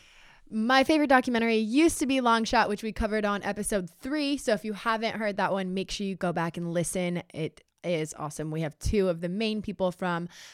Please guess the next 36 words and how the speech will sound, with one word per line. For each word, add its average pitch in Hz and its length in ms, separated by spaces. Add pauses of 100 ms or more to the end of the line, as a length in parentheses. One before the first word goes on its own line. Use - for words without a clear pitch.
Long 170 300
Shot 165 380
in 202 180
that 160 160
one, 160 120
and 151 60
we 151 80
asked 151 220
them 151 160
all 160 180
the 156 120
questions 151 480
that - 120
they 160 140
missed 156 500 (280)
and 175 180
left 165 240
out 160 140
of 156 100
that 143 220
documentary. 226 720 (260)
But 320 340
my 233 200
new 294 360
all-time 208 500
favorite 185 500
is 170 180
this 160 340
one, 151 240 (120)
Outcry, 143 560
and 170 100
I'm 160 160
really 220 320
excited 175 460
about 160 260
it. 160 180